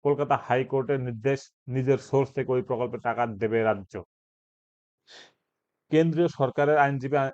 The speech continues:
জানান, আ, রাজ্যের দেওয়া অ্যাকশন টেকেন রিপোর্ট খতিয়ে দেখেই ওই প্রকল্পের কাজ শুরু করা হবে এবং যখন কাজ শুরু হবে তখন তদন্ত, আহ, এগিয়ে নিয়ে যাওয়া হবে।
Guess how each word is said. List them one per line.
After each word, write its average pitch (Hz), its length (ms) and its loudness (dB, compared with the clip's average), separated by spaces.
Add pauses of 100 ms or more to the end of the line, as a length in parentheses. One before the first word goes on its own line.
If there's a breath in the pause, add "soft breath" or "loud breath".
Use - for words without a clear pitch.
জানান, 127 400 0
আ, 131 160 2
রাজ্যের 123 440 2
দেওয়া 131 240 4
অ্যাকশন 131 300 -4
টেকেন 131 220 -2
রিপোর্ট 131 360 -4
খতিয়ে 131 300 -2
দেখেই 127 240 0
ওই 123 120 2
প্রকল্পের 123 440 -4 (140)
কাজ 120 220 6
শুরু 120 340 -6
করা 117 260 2
হবে 101 300 0 (480)
এবং 151 340 2 (920)
যখন 143 360 0
কাজ 139 200 2
শুরু 143 220 0
হবে 127 220 2
তখন 135 380 -2
তদন্ত, 131 440 -2
আহ, 131 600 0
এগিয়ে 135 340 2
নিয়ে 131 180 -2
যাওয়া 123 180 4
হবে। 123 340 0